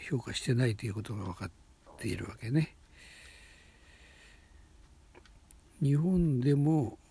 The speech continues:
日本ではか、日本では結構評価されて、まあ、成功、成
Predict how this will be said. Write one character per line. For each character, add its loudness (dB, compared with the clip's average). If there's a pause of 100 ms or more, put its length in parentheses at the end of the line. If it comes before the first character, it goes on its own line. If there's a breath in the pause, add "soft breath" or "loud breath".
(800)
日 2
本 0
で 4
は 2
か、 -8 (160)
日 -2
本 2
で 2
は 0
結 0
構 -6 (100)
評 2
価 -8
さ -4
れ -2
て、 -4 (1120 loud breath)
ま 0
あ、 -8
成 0
功、 -4 (760)
成 -2